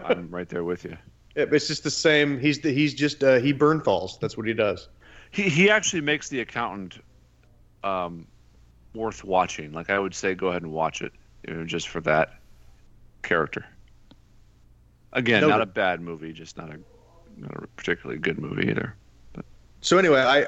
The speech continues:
Speaker 2: I would encourage you, Joe, and Ro-, uh, if you, uh, it is a, I think it's a, I wish I would have seen it with Natalie 'cause it would have been a good date movie.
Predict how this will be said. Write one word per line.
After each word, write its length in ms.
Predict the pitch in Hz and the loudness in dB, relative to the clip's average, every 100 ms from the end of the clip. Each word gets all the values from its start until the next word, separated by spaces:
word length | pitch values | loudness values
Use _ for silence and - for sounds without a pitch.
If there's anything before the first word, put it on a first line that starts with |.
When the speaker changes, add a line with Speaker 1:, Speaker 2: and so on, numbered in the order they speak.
| 127 143 | 2 4
Speaker 2:
I 20 | |
would 260 | 147 127 127 | 4 2 -2
encourage 500 | 139 - 160 139 113 | -4 2 4 4 0
you, 140 | 120 | -4
Joe, 260 | 107 117 113 | 2 2 2
and 100 | 107 | 0
Ro-, 120 | 110 | 0
uh, 200 | 107 113 | 2 2
if 180 | 120 - | 2 2
you, 280 | 156 143 131 | 4 6 6
uh, 120 | 120 | 6
it 120 | 139 151 | 6 4
is 140 | 147 | 4
a, 80 | 135 123 | 2 2
I 80 | 160 | 2
think 200 | - 151 | 2 0
it's 140 | 131 | -2
a, 40 | 110 104 - | -6 -10 -2
I 120 | 131 | 0
wish 260 | 131 170 175 | 2 0 2
I 40 | |
would 100 | 147 | 0
have 120 | 127 | 0
seen 120 | - 135 | 0 0
it 60 | |
with 160 | 123 120 | 0 -2
Natalie 280 | 117 117 120 | 0 0 -2
'cause 100 | 113 | -4
it 60 | 104 | -2
would 80 | 113 | 0
have 60 | |
been 100 | 110 107 | 0 0
a 40 | |
good 160 | 107 101 | 0 2
date 140 | 104 | 0
movie. 260 | 107 107 | 0 -2